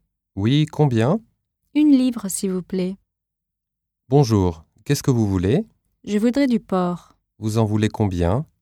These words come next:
Speaker 2: Cinq cents grammes, s'il vous plaît.
Speaker 1: Voilà, c'est tout ?
Speaker 2: Oui, c'est tout. Ça fait combien ?
Speaker 1: Ça fait huit euros.
Speaker 2: Voilà,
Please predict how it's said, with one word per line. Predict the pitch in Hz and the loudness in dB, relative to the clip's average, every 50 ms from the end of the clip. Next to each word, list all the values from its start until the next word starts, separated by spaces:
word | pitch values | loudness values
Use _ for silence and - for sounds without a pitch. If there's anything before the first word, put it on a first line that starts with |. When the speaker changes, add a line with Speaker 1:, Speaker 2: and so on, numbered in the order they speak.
| _ _ _ | _ _ _
Speaker 2:
Cinq | - - - 302 | -10 -6 -4 -4
cents | 285 285 - 240 220 | -2 0 0 0 0
grammes, | 202 185 180 180 180 | 0 0 -2 -4 -4
s'il | 170 - - 170 165 | -4 -6 -8 -10 -10
vous | 175 175 | -10 -12
plaît. | - - 175 170 165 175 180 - _ _ | -10 -8 -6 -6 -6 -6 -8 -12 _ _
Speaker 1:
Voilà, | _ 104 107 131 135 113 85 82 - - - _ _ _ _ _ _ _ | _ -4 0 0 0 2 0 -2 -2 -4 -10 _ _ _ _ _ _ _
c'est | 98 - - 113 | -10 -6 -6 -4
tout ? | 104 127 151 214 233 - _ _ _ _ _ _ _ _ | -2 -2 -4 -4 -6 -8 _ _ _ _ _ _ _ _
Speaker 2:
Oui, | 233 247 269 285 285 - | 0 2 2 2 2 0
c'est | - - - 302 277 | -4 -4 -4 -4 -6
tout. | - 254 247 - - _ _ _ _ _ _ | -4 -6 -6 -6 -8 _ _ _ _ _ _
Ça | - - - 208 | -10 -6 -6 -4
fait | - 220 | -4 -2
combien ? | 208 208 196 196 202 226 269 381 - _ _ _ _ _ | -2 0 0 0 0 -2 -2 -4 -6 _ _ _ _ _
Speaker 1:
Ça | _ - - 107 104 | _ -8 -4 -4 -2
fait | - - 107 | 0 0 0
huit | 104 117 151 165 160 | 2 2 4 4 4
euros. | 147 131 110 92 87 80 78 78 - _ _ _ _ _ _ _ _ _ _ _ _ _ _ _ _ - | 4 4 2 2 0 -2 -2 -4 -10 _ _ _ _ _ _ _ _ _ _ _ _ _ _ _ _ -6
Speaker 2:
Voilà, | 247 294 330 302 285 277 | -4 -2 0 2 2 2